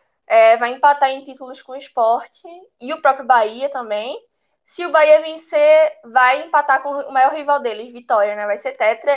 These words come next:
e, consequentemente, passar do Sport, né? Enfim, é, eu, eu tô sentindo, assim, cadê os dois times mais fortes do Nordeste? Concordo, são os dois, os mais times,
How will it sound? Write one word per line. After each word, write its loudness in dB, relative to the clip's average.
e, -12
consequentemente, -8
passar -4
do -10
Sport, -4
né? -14
Enfim, -14
é, 2
eu, 2
eu 4
tô 2
sentindo, -8
assim, -8
cadê -6
os -10
dois -6
times -14
mais -8
fortes -4
do -8
Nordeste? -4
Concordo, 2
são -12
os -16
dois, -4
os -14
mais -6
times, -16